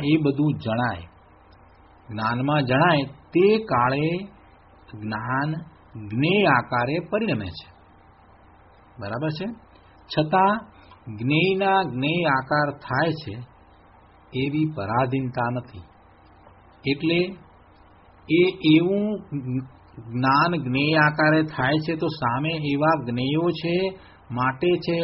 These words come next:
એમ નહીં. જ્ઞાન પોતે સ્વતંત્ર છે, એ કોઈને આધીન નથી.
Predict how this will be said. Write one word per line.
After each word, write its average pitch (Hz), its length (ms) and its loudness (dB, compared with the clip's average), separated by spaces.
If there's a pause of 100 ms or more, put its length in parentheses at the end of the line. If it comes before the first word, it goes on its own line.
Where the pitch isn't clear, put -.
(120)
એમ 170 180 -2
નહીં. 143 280 -2
જ્ઞાન 117 380 -2 (120)
પોતે 147 320 -2
સ્વતંત્ર 202 720 -2
છે, 131 260 -4 (1080)
એ 147 100 -2
કોઈને 160 460 -2
આધીન 110 520 0
નથી. 123 340 -4